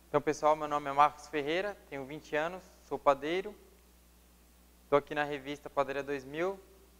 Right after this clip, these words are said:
pra apresentar pra vocês pão de batata doce roxa.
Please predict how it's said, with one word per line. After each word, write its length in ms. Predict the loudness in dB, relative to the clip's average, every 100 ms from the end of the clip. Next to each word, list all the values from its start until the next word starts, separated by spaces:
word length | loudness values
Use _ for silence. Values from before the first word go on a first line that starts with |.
| 0
pra 80 | 0
apresentar 360 | 2 -4 0 0
pra 80 |
vocês 380 | 0 -2 -6 -6
pão 180 | -4 -4
de 80 | 4
batata 400 | 4 4 -2 -2
doce 260 | -4 -4 -6
roxa. 360 | -4 -6 -10